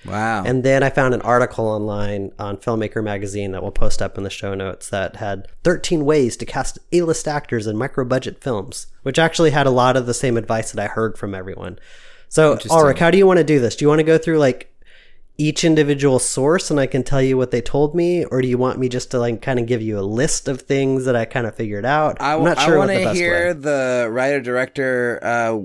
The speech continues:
Speaker 1: who's gonna work with Josh Brolin and Ben Foster. I wanna hear that story first,
Speaker 2: Uh,
Speaker 1: because
Speaker 2: you're gonna not like this story.
Speaker 1: No, but I wanna hear it because, uh,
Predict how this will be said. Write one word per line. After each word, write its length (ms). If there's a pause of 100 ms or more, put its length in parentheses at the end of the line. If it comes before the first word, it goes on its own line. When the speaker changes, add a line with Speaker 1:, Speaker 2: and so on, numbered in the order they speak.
(160)
Speaker 1:
who's 240
gonna 180
work 220
with 100
Josh 320
Brolin 300
and 120
Ben 180
Foster. 380
I 60
wanna 160
hear 140
that 160
story 260
first, 320
Speaker 2:
Uh, 320
Speaker 1:
because 260
Speaker 2:
you're 220
gonna 380
not 260
like 220
this 160
story. 520
Speaker 1:
No, 300
but 80
I 80
wanna 220
hear 140
it 60
because, 400
uh, 60